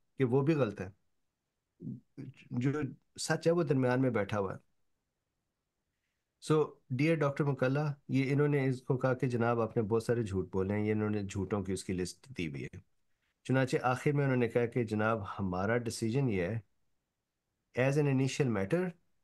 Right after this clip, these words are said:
the C C C reviewed your request to participate," और भी उन्होंने कहा वो हम नहीं करने देते। आ, मैं यहाँ पे पढ़ के आपको सुनाता हूँ, ये यहाँ पे, "In the light of all the evidence and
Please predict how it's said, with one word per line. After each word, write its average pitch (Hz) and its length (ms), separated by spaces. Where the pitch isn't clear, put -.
the 123 160
C 135 60
C 131 160
C 131 280
reviewed 131 420
your 120 180
request 123 480
to 127 120
participate," 139 600
और 120 60
भी 123 320
उन्होंने 113 320
कहा 117 140
वो 120 140
हम 113 60
नहीं 120 140
करने 110 240
देते। 104 400
आ, 110 340
मैं 110 200
यहाँ 104 240
पे 101 140
पढ़ 98 220
के 98 140
आपको 95 200
सुनाता 92 360
हूँ, 95 100
ये 85 180
यहाँ 107 280
पे, - 180
"In 147 120
the 127 100
light 160 300
of - 80
all 143 180
the 143 240
evidence 151 340
and 131 80